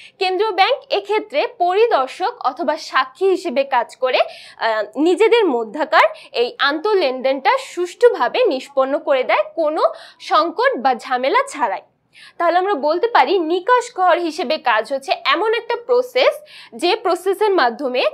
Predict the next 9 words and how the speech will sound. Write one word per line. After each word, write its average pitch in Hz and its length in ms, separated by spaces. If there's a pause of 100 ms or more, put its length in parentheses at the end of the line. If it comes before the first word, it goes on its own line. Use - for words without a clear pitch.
(140)
বাণিজ্যিক 294 640
ব্যাংকগুলোর 285 560 (140)
আন্ত 370 360
লেনদেন 277 520 (380)
খুব 349 280
সুষ্ঠুভাবে 381 880
নিষ্পত্তি 320 640 (180)
পেয়ে 285 180
থাকে। 247 340